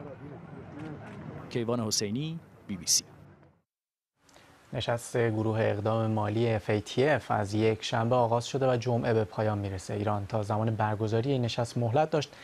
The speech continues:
Speaker 2: تا همه لوایح مربوط به پولشویی و تأمین مالی تروریسم رو تصویب کنه. اما سیاستگزاران جمهوری اسلامی تا امروز نتوانستند برای تصویب بخشی از این لوایح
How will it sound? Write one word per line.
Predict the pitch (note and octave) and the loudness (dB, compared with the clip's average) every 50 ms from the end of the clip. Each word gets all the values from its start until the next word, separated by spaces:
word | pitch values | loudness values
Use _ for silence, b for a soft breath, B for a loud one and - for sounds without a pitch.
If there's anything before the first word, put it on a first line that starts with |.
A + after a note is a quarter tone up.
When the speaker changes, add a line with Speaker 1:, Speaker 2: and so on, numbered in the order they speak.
| B B B B B B | B B B B B B
Speaker 2:
تا | - G#3+ | -6 -2
همه | F#3+ F3+ E3 E3 E3+ F3 | 0 0 2 2 4 4
لوایح | E3+ D#3 C#3 B2+ B2 A#2+ A#2+ B2+ C#3+ D3 | 4 4 4 6 6 6 4 4 2 2
مربوط | C#3 B2+ A#2 A2+ B2 B2 | 2 4 4 4 2 2
به | - B2+ | 0 -2
پولشویی | - - - A#2+ - - - A#2+ B2 | -2 0 -4 -4 -2 0 0 0 2
و | C3 C3 | 2 0
تأمین | B2 - C3+ B2+ A2 A#2 B2 B2 B2+ | -2 -2 -4 -2 0 0 0 0 0
مالی | A#2+ A2+ G#2+ G#2+ A2 B2 F#3+ | 0 0 2 2 2 2 2
تروریسم | F#3+ - - C#3 C3 C3 C3 D3+ E3+ C3 A#2 G2 | 0 -2 -2 0 2 4 4 4 2 0 0 -2
رو | F#2+ F2+ - - - | -2 -4 -6 -12 -16
تصویب | - - - - - A#2 - | -14 -12 -10 -6 -6 -6 -4
کنه. | - B2+ B2 A#2+ B B B B B B B B | -4 -4 -4 -4 B B B B B B B B
اما | C3 C3+ C3+ | 0 0 2
سیاستگزاران | - D#3+ D3 A#2+ D3 C3 C3 C3+ A#2+ C3 C#3 E3 F3+ | 4 2 4 6 4 4 4 4 4 4 4 4 4
جمهوری | D#3+ D3+ C#3 C3+ C#3+ D3+ | 2 4 4 6 4 4
اسلامی | C#3 - C#3 C3+ | 4 4 2 2
تا | B2 D3+ - | 2 0 -2
امروز | - C#3+ C3+ C#3+ C#3+ D3+ F3 F#3 E3 - | 0 0 2 2 4 4 4 2 2 2
نتوانستند | D3+ D#3 D#3+ D#3 D3 - - A2+ G2+ G#2 G2+ G2 F#2+ - - A2 G2+ G2 | 2 2 2 2 0 2 0 0 0 0 -2 -2 -4 -4 -4 -4 -4 0
برای | G2+ A2 A2 A#2 A#2+ A#2 | 0 2 2 2 0 -2
تصویب | - - A#2+ A#2 - - C#3 C3 B2+ A#2 A#2 C3+ | -4 -4 -4 -4 0 0 2 2 2 2 0 -2
بخشی | C#3 C3+ - - D#3+ | -2 -2 0 2 4
از | D3 C3+ B2+ | 4 4 2
این | C3 A#2+ | 2 2
لوایح | A2+ A2 G#2+ G#2 G#2+ A2 | 2 2 2 2 2 0